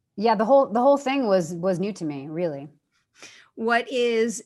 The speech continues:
Speaker 2: a seemingly little thing about being a producer that you didn't realize a producer was responsible for that kind of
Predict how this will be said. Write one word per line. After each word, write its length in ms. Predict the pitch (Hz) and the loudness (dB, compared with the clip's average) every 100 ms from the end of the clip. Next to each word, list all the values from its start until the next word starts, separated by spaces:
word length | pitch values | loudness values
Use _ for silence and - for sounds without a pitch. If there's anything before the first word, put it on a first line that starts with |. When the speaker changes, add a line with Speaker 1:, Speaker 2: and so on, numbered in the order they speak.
| _ | _
Speaker 2:
a 140 | 220 214 | -2 -2
seemingly 720 | - - 233 247 269 262 262 | -6 -8 -4 -4 -2 -2 -2
little 320 | 233 226 226 | -2 -2 -4
thing 500 | 226 208 190 180 175 - | -4 -6 -4 -6 -8 -6
about 420 | 196 202 190 175 | -2 0 -2 -6
being 300 | 190 196 202 | -6 -6 -6
a 60 | |
producer 640 | 190 202 180 185 190 226 214 | -8 -8 -6 -6 -4 -2 -2
that 180 | 202 214 | -4 -4
you 160 | 220 | -4
didn't 480 | 175 170 220 220 196 | -4 -2 -2 -2 -6
realize 800 | 175 202 202 190 165 165 180 175 | -4 -2 -2 0 -2 -2 -4 -6
a 100 | - | -8
producer 500 | 175 196 190 180 185 | -6 -2 -2 -2 -6
was 200 | 170 170 | -6 -10
responsible 540 | - - 170 165 - 151 | -12 -8 -8 -8 -14 -14
for 300 | 170 160 - | -8 -8 -8
that 160 | - | -8
kind 240 | - 180 120 | -6 -8 -8
of 180 | 175 | -16